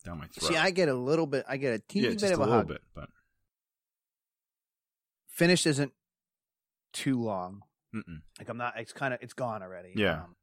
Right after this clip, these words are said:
Speaker 1: Yeah, it fades pretty quick. But it, it just kinda flares up the, or right after I swallow.
Speaker 2: I don't get any smoke.
Speaker 1: Kinda buttery. A
Speaker 2: Yeah.
Speaker 1: little butter.
Speaker 2: I, I, I, we've used this one before, but it is, um,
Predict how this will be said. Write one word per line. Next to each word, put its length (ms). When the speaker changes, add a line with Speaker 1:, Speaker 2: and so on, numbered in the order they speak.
Speaker 1:
Yeah, 160
it 120
fades 260
pretty 220
quick. 220
But 120
it, 100
it 160
just 180
kinda 180
flares 600
up 160
the, 80
or 340
right 160
after 280
I 40
swallow. 280
Speaker 2:
I 40
don't 160
get 140
any 400
smoke. 680
Speaker 1:
Kinda 160
buttery. 540
A 20
Speaker 2:
Yeah. 80
Speaker 1:
little 140
butter. 360
Speaker 2:
I, 200
I, 100
I, 360
we've 220
used 220
this 180
one 200
before, 260
but 140
it 120
is, 300
um, 300